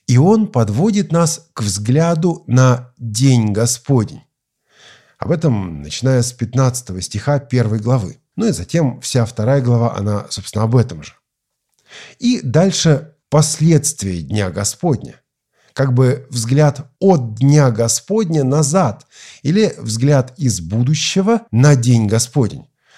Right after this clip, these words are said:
То есть сначала такая вводная часть, если хотите, это взгляд из прошлого на День Господень, и затем взгляд из будущего на День Господень. Об этом третья глава. Итак,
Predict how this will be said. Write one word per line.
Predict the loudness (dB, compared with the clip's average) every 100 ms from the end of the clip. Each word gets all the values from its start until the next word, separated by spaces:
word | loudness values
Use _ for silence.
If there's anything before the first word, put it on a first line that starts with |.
| -14
То | -12
есть | -10 -12
сначала | -14 -14 -10 -2 0 0 -4
такая | -10 -10
вводная | -6 -2 0 0 0 0
часть, | 0 0 0 -2 -12 -12
если | -14 -10
хотите, | -6 -2 -2 -4
это | -8 -10
взгляд | -10 -4 -2 -2 -6
из | -6 -6
прошлого | -8 -8 -6 -6 -4 -2
на | 0
День | 0 0
Господень, | 0 -2 0 2 4 0 -2 _ _ -6
и | 0 0
затем | 2 0 0 2 2 2 -2
взгляд | -4 2 2 2 -2 -2
из | -2 -2
будущего | -6 -4 -2 0 0 -2 -4 -4 -6 -6
на | -6
День | -4 -6 -6
Господень. | -8 -4 -2 -2 -4 -14 _ _ _ _ _ _
Об | -6 -4
этом | 0 0 -2 -8
третья | -4 0 0 0 -4
глава. | -2 0 0 -4 -14 _ _ _ _ _ _ _ _ -20 -20 -12
Итак, | -4 -2 -2 -6